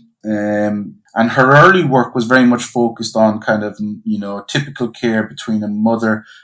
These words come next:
and a child, uh, uh, with three kind of main elements here, which is the idea that a mother is engrossed in the child's needs, so providing sustained attention. And that's something I saw in the coaches and, and, and other people have seen in coaches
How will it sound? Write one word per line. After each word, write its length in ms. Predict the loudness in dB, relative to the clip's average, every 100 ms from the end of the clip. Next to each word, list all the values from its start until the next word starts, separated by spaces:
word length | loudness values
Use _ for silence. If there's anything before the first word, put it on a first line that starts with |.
| -10
and 140 | -6 -6
a 100 | -4
child, 680 | 2 6 8 6 0 -12 _ _ _ _
uh, 460 | -4 -2 0 -2 -2 -6
uh, 460 | -4 -2 -2 -6 -4
with 340 | -4 -4 -6 -12 -2
three 300 | 2 2 2
kind 180 | 2 2
of 160 | 0
main 320 | 2 4 6
elements 600 | 6 6 4 0 -8 -10 -8
here, 300 | -8 -6 -10
which 260 | -12 -8
is 180 | -6 -4
the 140 | 0
idea 420 | 0 0 0 0 0
that 220 | -2 -4 _ _ _ 0
a 40 |
mother 360 | 2 4 4 2
is 140 | 2
engrossed 680 | -2 -2 2 2 4 2 0
in 120 | -4
the 100 | -4
child's 560 | 0 4 4 4 0 0
needs, 400 | 2 2 2 -2
so 140 | -4
providing 520 | -4 0 2 4 2 0
sustained 760 | -2 -2 -4 0 0 2 0
attention. 680 | -4 -4 -4 -2 -4 -6 -6 -2
And 80 | 4
that's 220 | 6 6
something 300 | 2 2 4
I 100 | 4
saw 280 | 4 2 2
in 80 | 0
the 80 | -2
coaches 600 | 0 2 0 -4 -6 -6
and, 360 | -8 -6 -6 -4
and, 180 | -8 0
and 140 | 2
other 160 | 4 2
people 320 | -2 -4 -4
have 120 | -6
seen 220 | -2 -4
in 140 | -4 -8
coaches 480 | -8 -8 -8 -16